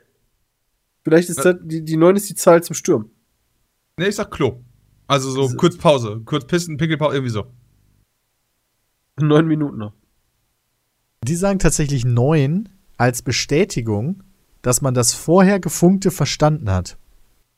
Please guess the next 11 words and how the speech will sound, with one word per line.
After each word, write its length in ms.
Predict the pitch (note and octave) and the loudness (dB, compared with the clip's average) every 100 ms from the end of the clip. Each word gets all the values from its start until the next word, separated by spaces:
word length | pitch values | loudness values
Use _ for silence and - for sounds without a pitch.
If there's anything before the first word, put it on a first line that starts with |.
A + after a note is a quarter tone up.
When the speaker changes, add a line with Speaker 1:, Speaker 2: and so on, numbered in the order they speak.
| _ _ _ _ _ _ - | _ _ _ _ _ _ -12
Speaker 2:
Alles 140 | A#2 | -6
klar. 200 | C3+ B2 - - _ _ _ | -6 -6 -12 -20 _ _ _
Jo, 160 | F3 F#3+ | -2 0
hast 140 | D#3 | 0
du 60 | D3+ | -2
verstanden? 320 | C3+ C3+ B2 A2+ | -2 -2 -2 -2
Neun, 420 | G#2+ A#2 A#2+ - | 2 2 2 -2
alles 240 | A2+ A2+ - | -6 -4 2
klar. 240 | D3 F3+ | 4 6
Speaker 3:
Ja, 220 | - - | 8 8
<laughs> 100 | - | 8